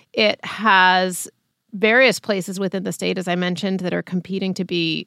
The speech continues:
uh, hydrogen hubs. There's this seven billion dollar pot of money that was actually in the infrastructure law that they're seeking. You have Samsung, which has invested in an expansion of chip making in Texas, clearly with an eye to benefiting from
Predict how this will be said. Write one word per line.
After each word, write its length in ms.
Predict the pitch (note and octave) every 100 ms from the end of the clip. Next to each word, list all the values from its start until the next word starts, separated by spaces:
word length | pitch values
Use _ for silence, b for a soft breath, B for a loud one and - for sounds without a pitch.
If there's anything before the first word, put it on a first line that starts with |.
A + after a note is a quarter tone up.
| -
uh, 300 | F3+ F3 -
hydrogen 460 | - F#3 F#3+ F3+ E3+
hubs. 380 | - E3 E3+ F3
There's 200 | E3 -
this 160 | D#3
seven 280 | - E3 D#3+
billion 300 | E3 E3 E3
dollar 200 | E3+ E3+
pot 240 | - E3
of 60 | E3
money 240 | D#3+ D#3+
that 100 | -
was 120 | F3 -
actually 300 | F#3 F3 E3+
in 100 | E3
the 120 | -
infrastructure 520 | A#3 F#3+ F3+ - F3
law 300 | - E3+ F3 B B B B
that 220 | G3 F#3+ - -
they're 160 | F#3 E3
seeking. 500 | - D3 F3+ B3+ C#4 B B B B _ _ G3
You 120 | F#3
have 140 | G#3
Samsung, 480 | - D4 C#4 C4+ B3+
which 160 | A3+ -
has 180 | A3 G#3+
invested 420 | G#3 G3 A3 G3
in 160 | F#3+
an 100 | F#3
expansion 520 | F3+ - G3+ F#3+ G3 F#3
of 260 | E3 - -
chip 180 | - G3+
making 320 | F#3+ F#3+ F#3
in 160 | F3
Texas, 460 | E3+ F#3 - F#3 -
clearly 420 | - G3+ G3 F#3+
with 140 | F3+ F3+
an 80 |
eye 220 | F3+ F3+ F3+
to 520 | - G3 F3+ F3 D#3+ b b b b
benefiting 420 | G#3 F#3+ G3 F#3
from 240 | F3 F3+